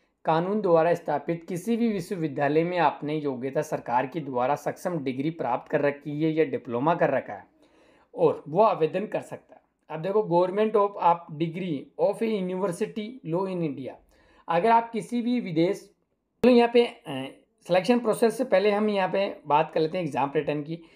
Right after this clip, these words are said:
आरपीएससी असिस्टेंट इंजीनियरिंग मैकेनिकल रिक्रूटमेंट के लिए आपका पेपर दो घंटे और तीस मिनट का आपको समय दिया जाएगा। आप इसमें अप्लाई करते हैं, आपका एग्जाम लगेगा।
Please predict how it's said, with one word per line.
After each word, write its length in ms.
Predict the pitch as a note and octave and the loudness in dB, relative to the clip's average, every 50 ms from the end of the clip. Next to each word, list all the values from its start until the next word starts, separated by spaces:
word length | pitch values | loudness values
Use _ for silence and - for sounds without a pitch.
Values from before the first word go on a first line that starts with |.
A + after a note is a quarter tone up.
| _ _ _ - | _ _ _ 0
आरपीएससी 600 | C3+ D3 E3+ F3 E3+ - G3+ G#3 G3+ - - A#3+ | 4 4 4 2 0 -2 -2 -2 -2 -2 -4 -4
असिस्टेंट 680 | B3 - E3+ E3 - F#3+ E3 - G#3 G3 G3 G3+ G3+ - | 0 0 0 0 -2 -6 -8 -4 -4 -4 -4 -4 -8 -8
इंजीनियरिंग 600 | F#3+ F3 D#3+ D3+ F3 F3+ F3+ F3 F3 F#3 G3+ G3+ | -6 -6 -6 -4 -4 -2 0 0 0 0 -2 -2
मैकेनिकल 560 | F#3 D#3+ D3 - E3+ D#3+ E3 E3 D#3 - F#3+ | -2 -4 -2 -2 -2 -2 -2 -2 -2 -4 -4
रिक्रूटमेंट 520 | F3 E3 - C#3+ D#3 D#3+ E3+ E3+ F#3 F3+ | -4 -6 -4 -2 -2 0 0 -2 -2 -4
के 80 | - G#3 | -6 -6
लिए 160 | F3+ E3+ E3+ | -4 2 2
आपका 280 | E3 E3+ - - D#3+ D#3 | 2 2 2 0 -2 -2
पेपर 340 | - - D3+ E3 - D3+ | -2 -2 -8 -2 -2 -4
दो 200 | C#3+ C3+ D3+ D3+ | -2 0 0 0
घंटे 340 | D#3+ E3 E3 D#3+ D3 E3 F3 | 0 0 0 -2 0 -2 -2
और 240 | F#3 F#3 E3 D#3+ - | 0 0 -2 -2 -2
तीस 260 | - F3 F#3 F3+ - - | -10 -12 -12 -12 -8 -4
मिनट 200 | D#3+ D3+ D3 D3+ | -4 -4 -4 -2
का 120 | E3 D#3 | 0 0
आपको 220 | C#3 - - F3+ | 0 0 -2 -8
समय 300 | E3+ E3 - D3 C3 C#3 | -8 -8 -8 -6 -6 -6
दिया 180 | C3+ C3+ C3 B2+ | -6 -6 -6 -4
जाएगा। 440 | A#2 A#2 A2+ A2+ A2+ D3+ F#3 F#3+ - - _ _ _ _ _ _ _ _ _ _ _ _ _ | -4 -4 -4 -2 -2 -2 -2 -2 -6 -16 _ _ _ _ _ _ _ _ _ _ _ _ _
आप 140 | C#3 D3 - - | -2 -2 0 -2
इसमें 220 | D3+ - - E3+ | -4 -2 -2 -2
अप्लाई 280 | C#3+ - - C3+ C#3+ D3 | -2 -2 0 0 0 0
करते 240 | D#3+ D3 C3 - E3 | 0 -2 -2 -2 -4
हैं, 60 | D#3 | -4
आपका 140 | C3+ - C#3+ | -2 -2 -2
एग्जाम 340 | C3 B2+ B2+ C#3 C#3 D3 | -2 -2 -2 -2 -2 0
लगेगा। 380 | C#3+ C#3 C3+ C3+ B2+ C#3+ D3+ D#3+ | -2 -2 -2 -4 -4 -6 -8 -8